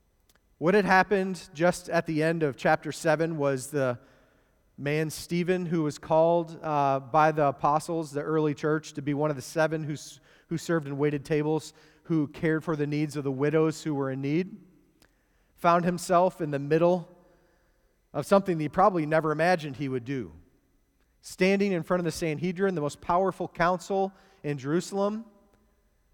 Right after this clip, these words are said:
given an opportunity by God to stand on a platform and tell them about Jesus. At the end of that message, they wholly and completely rejected the gospel.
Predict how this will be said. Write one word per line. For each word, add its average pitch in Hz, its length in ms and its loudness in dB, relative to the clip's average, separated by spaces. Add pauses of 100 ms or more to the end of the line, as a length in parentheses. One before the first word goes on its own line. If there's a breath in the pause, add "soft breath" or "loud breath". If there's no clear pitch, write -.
(360)
given 175 200 0
an 185 60 -2
opportunity 180 560 2
by 160 240 6
God 170 380 4
to 147 40 -8
stand 180 320 -2
on 175 80 2
a 156 60 2
platform 190 720 0 (260 soft breath)
and 143 140 -10
tell 220 260 2
them 139 380 -2
about 151 300 -2
Jesus. 120 680 -10 (2000)
At 143 140 -8
the 175 140 0
end 190 160 2
of 170 60 -6
that 175 280 6
message, 202 640 -2 (880)
they 160 260 2
wholly 196 520 2
and 160 140 -4
completely 190 720 -2
rejected 175 880 0
the 156 80 -4
gospel. 156 600 0